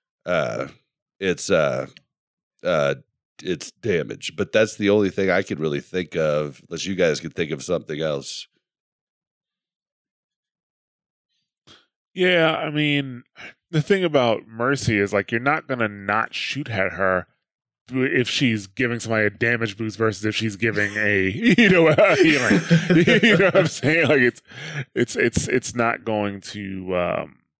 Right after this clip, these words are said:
Speaker 2: make a big difference. So no, I think, I think, I think that giving the community or players individually an options to change their colors is,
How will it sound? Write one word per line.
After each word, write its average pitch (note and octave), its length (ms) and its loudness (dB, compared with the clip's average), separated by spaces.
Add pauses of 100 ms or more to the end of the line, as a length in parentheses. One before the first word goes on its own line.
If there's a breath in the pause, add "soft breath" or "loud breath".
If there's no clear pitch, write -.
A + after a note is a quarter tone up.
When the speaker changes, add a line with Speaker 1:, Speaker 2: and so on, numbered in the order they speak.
(680)
Speaker 2:
make G#2 180 -6
a G2 60 -6
big F2 220 -4
difference. G#2+ 300 -4
So F3+ 100 -4
no, F3+ 320 2
I C#3+ 120 2
think, D#3+ 300 -2
I C3+ 80 0
think, E3+ 420 -6 (920 loud breath)
I - 140 -4
think F#3 300 -4
that A#2 420 -10
giving C3 400 -2
the A#2+ 80 -6
community G#2+ 960 -2
or A#2+ 260 2
players G#2+ 640 2 (120)
individually G#2+ 720 -2
an G2+ 80 -2
options G2+ 560 -4
to G2 520 -12
change A2 540 -4
their G2 140 -2
colors F#2+ 600 -2
is, - 640 -12